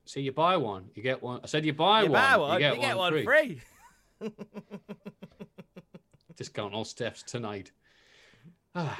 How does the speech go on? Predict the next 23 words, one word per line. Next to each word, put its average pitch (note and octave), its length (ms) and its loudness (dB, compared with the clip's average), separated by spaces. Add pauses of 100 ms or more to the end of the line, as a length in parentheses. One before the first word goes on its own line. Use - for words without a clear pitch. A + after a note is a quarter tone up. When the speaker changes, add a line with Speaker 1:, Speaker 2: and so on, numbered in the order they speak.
(140)
Speaker 1:
so A#2 120 -10
thank A#2+ 220 -2
you, A2 100 -4
Rock. F2 280 -14 (720)
Uh, F#2+ 40 -14 (120)
Trish D#3 300 -2 (500)
walks B2+ 320 -2
backstage C#3+ 880 -4
with G#2 160 -10
a G#2 60 -8
book G3 420 -4 (760)
to - 80 -20
get G#2 180 -12
ready A2+ 180 -8
for G#2+ 240 -8
her G2+ 180 -6
W G2 60 -16
W A2+ 260 -8
F G#2+ 140 -10
Women's A2 340 -10
title A#2 320 -8
shot A2+ 260 -10
next. D#3+ 360 -10